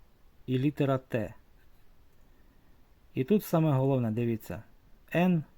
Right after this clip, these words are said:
це називається нейтраль. Коли, е, навантажувач не задіяний, тобто джойстиком ви не працюєте,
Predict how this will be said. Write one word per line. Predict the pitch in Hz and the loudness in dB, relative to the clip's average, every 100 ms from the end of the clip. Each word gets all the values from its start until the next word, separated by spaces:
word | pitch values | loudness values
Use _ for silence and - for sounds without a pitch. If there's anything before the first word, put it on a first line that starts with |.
| - - - | -20 -20 -18
це | - 131 131 127 - - - | -2 0 0 -2 -10 -20 -12
називається | 123 113 123 120 123 113 117 | -6 -4 -2 -2 -2 -4 -4
нейтраль. | 113 120 117 117 104 98 - - - - - - - _ - - - - - - - - - - - - - - - - - - - | -2 -2 -4 -6 -6 -8 -14 -20 -20 -20 -20 -20 -20 _ -20 -20 -20 -20 -20 -20 -20 -20 -20 -20 -20 -20 -20 -20 -20 -20 -20 -20 -16
Коли, | - 139 147 147 131 - - | -4 2 4 4 2 -4 -8
е, | 123 120 120 113 104 117 | -4 -2 -4 -6 -6 -4
навантажувач | 120 131 131 139 123 123 117 - | -2 0 0 0 0 -2 -4 -6
не | 127 | -4
задіяний, | 120 131 151 190 135 | -2 -2 0 0 0
тобто | 117 123 - | -2 -4 -4
джойстиком | 110 131 131 - 120 117 117 | 0 2 2 0 -4 -2 -2
ви | 120 | -2
не | 120 | -2
працюєте, | 120 123 - 127 107 104 - | -2 -4 -2 -2 -2 -6 -12